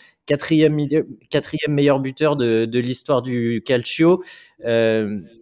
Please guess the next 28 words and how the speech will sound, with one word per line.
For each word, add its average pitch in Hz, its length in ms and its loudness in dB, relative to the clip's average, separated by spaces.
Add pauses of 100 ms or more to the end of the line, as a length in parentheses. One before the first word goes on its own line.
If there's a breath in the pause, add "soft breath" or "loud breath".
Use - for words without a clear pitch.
(140)
il 160 100 0
fait 190 160 2
un 180 140 4
essai 170 580 2
chez 170 220 -2
les 160 120 2
Nerazzurri, 151 560 2
finalement, 143 460 0
il 135 160 0
est 127 80 4
pas, 127 400 4
euh, 104 520 2
il 127 120 -4
est 120 80 2
pas 135 140 2
retenu, 165 580 2
mais 156 220 4
il 139 120 4
lâche 139 300 2
pas, 175 320 4
il 127 180 -2
retourne 139 400 0
jouer, 151 400 2
euh, 123 80 4
dans 131 140 0
sa 127 220 -2
ville 127 200 -12
natale, 151 600 2